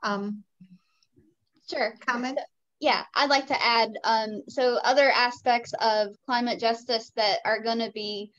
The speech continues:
Speaker 2: uh, global are, uh, is kind of really looking at this just transition of jobs.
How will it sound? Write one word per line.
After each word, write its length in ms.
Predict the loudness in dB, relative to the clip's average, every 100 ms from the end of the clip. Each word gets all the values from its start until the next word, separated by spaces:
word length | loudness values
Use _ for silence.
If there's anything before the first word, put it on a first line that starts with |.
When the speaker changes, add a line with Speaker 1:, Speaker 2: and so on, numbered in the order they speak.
| _ _ _
Speaker 2:
uh, 260 | -2 -2 -2 -4
global 600 | 2 2 4 2 0 0
are, 200 | 0 2
uh, 100 | 0 0
is 340 | -2 -4 -16 -10
kind 140 | -6
of 180 | -4 -4
really 240 | -4 -2 -2
looking 400 | -4 -4 -4 -4
at 120 | -4
this 280 | -6 -6 -8
just 360 | -4 -2 -2 -6
transition 540 | -8 -6 -6 -6 -6
of 140 | -6
jobs. 520 | -4 -2 -2 -6 -18